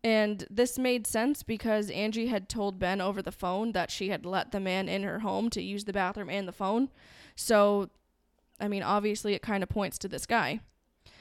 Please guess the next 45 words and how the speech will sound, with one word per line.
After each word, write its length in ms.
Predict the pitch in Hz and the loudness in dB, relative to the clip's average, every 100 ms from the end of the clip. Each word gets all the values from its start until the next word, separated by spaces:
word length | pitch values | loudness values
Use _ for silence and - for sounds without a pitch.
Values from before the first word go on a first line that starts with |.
| - _ - | -20 _ 4
They 120 | 233 | 6
also 400 | 220 254 302 277 | 8 4 2 -2
found 340 | - 226 226 233 | 0 -2 -2 -2
her 180 | 220 | -4
blood 480 | 202 190 190 214 226 _ | -2 0 2 2 -2 _
in 300 | 202 214 247 | -4 0 0
and 160 | - 202 | 0 -2
around 380 | 185 190 208 214 | 0 0 0 -2
the 80 | |
drain 440 | 196 190 185 220 262 | -2 -2 0 0 0
of 140 | 208 | 0
the 100 | 202 | 0
bathtub 420 | 190 170 - 233 | 0 0 0 -2
and 120 | 214 180 | -2 -4
the 60 | |
sink, 360 | - 233 294 - | -4 0 0 0
which 260 | 220 214 | -2 -2
told 220 | - 254 247 | 0 0 2
investigators 680 | 220 220 - 214 214 214 | 4 2 2 0 2 2
that 200 | 196 175 | 2 0
whoever 300 | 226 247 277 | 2 2 2
the 80 | 294 | 0
killer 280 | - 254 233 | -2 0 2
was 280 | 185 180 - | 2 0 -2
had 180 | 214 202 | -8 -4
tried 300 | 214 202 208 | 0 0 -2
to 40 | |
clean 260 | - 220 208 | -6 -4 -4
up 100 | - | -6
before 260 | 208 - | -8 -8
he 60 | - | -6
left. 400 | 170 107 - - _ _ _ _ _ - _ | -4 -6 -8 -20 _ _ _ _ _ -20 _
Whether 300 | 220 214 208 | 0 2 2
that 180 | 202 175 | 2 0
was 120 | 202 | -2
to 60 | 196 | -4
try 200 | 220 190 | -4 -4
to 60 | |
get 140 | 180 165 | -2 -2
rid 120 | 185 | -2
of 80 | 170 | 0
evidence 480 | 247 240 240 240 202 | 2 4 4 2 0
or 100 | 196 | -2
just 340 | 196 190 - | 0 -2 -2
really 380 | 202 196 190 | -4 -2 -2